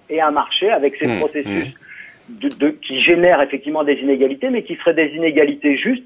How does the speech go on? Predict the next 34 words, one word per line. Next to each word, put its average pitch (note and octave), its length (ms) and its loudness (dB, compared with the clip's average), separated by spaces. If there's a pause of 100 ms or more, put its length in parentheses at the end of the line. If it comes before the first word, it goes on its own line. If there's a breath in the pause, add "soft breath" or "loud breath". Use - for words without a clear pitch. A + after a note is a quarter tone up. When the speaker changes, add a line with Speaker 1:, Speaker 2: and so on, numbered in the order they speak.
Speaker 1:
puisqu'elles D#3 340 0
ne D3+ 120 2
seraient D3 200 2
liées E3+ 220 2
qu'aux D#3 220 4
efforts D3 680 4
et D#3 180 2
au C#3+ 160 4
talent D#3 420 2
des F3 180 4
individus. D3+ 500 -6 (100)
Speaker 2:
Oui, C#3+ 60 2
oui, A2+ 60 0
c'est C3+ 100 -2
ça. G#2+ 180 -2
En F#2 60 -4
fait, C#3 180 -4
ça A2+ 100 0
s'inscrit, A2+ 540 -2
ce - 200 -8
concept, A2+ 580 -2
dans, G#2 480 0
euh, F2+ 120 -2
les F#2 180 -6
débats G2 420 -2
sur G#2 300 -6
l'égalitarisme A#2+ 1080 0
libéral, G2 500 -2
je F#2 100 -6
mets F#2 140 -4
des F#2 140 -8
guillemets F#2+ 260 -6
là F#2 160 -4
aussi, D#3 300 -4